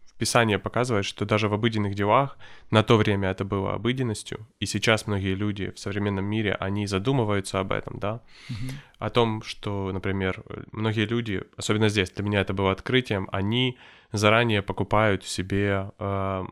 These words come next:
Speaker 1: место для,
Speaker 2: Мгм.
Speaker 1: э, гробниц, э, где они будут <laughs> находиться после смерти,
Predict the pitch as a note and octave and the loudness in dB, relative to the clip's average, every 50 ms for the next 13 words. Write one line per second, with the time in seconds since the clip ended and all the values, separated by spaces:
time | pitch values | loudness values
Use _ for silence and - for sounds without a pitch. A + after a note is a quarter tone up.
0 | - _ _ - F#2+ F#2+ G2+ G2+ - - - - F#2+ F#2+ F#2 F2+ F2 F2+ F2+ F#2+ | -12 _ _ -6 -4 -2 -2 -2 -2 -4 -10 -12 -10 -8 -6 -4 -4 -4 -6 -8
1 | G#2 A2 - C#3 C3 A2+ G#2 G2 F#2+ F#2+ F#2 F#2 G2 - F#2 G#2 G2+ F#2+ F#2+ G2+ | -8 -10 -10 -8 -6 -4 -4 -4 -4 -4 -4 -6 -8 -8 -4 -2 -2 -2 0 0
2 | A2+ C3 D3 D3 C#3 C3 - - - - - - F#2+ F#2 - _ - - _ - | 0 2 2 2 0 -2 -6 -10 -10 -8 -6 -6 -6 -6 -8 _ -20 -20 _ -20
3 | - _ - G2+ - - - G2+ F#2+ F#2 F#2 F2+ - - - - - - - - | -20 _ -18 -18 -14 -8 -2 0 0 0 0 -2 -4 -8 -14 -18 -18 -18 -20 -12
4 | - - G#2 G2+ G#2+ G#2+ G#2 A2+ A2 - A#2+ G#2+ - - - - A#2+ - - B2+ | -4 -2 0 2 2 2 0 0 0 2 0 0 0 -2 -2 -2 0 0 0 0
5 | A2+ A2 A2 - A2 - - G#2 - - G#2 G2 - B2 C#3 D#3 - - - A#2 | 0 0 0 -2 -2 -2 -4 -4 -2 -2 -4 -2 2 4 4 4 4 2 -6 -10
6 | G#2+ | -10